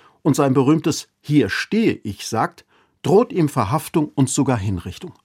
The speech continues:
In dieser gefährlichen Situation sorgt sein alter Kumpel Georg dafür, dass Luther eine Zeit lang untertauchen kann. Georg war, wie man heute sagen würde, gut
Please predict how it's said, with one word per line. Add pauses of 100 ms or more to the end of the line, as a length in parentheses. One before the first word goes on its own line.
(480)
In
dieser
gefährlichen
Situation (240)
sorgt
sein (100)
alter
Kumpel
Georg
dafür, (500)
dass
Luther
eine
Zeit
lang
untertauchen
kann. (600)
Georg
war,
wie
man
heute
sagen
würde, (260)
gut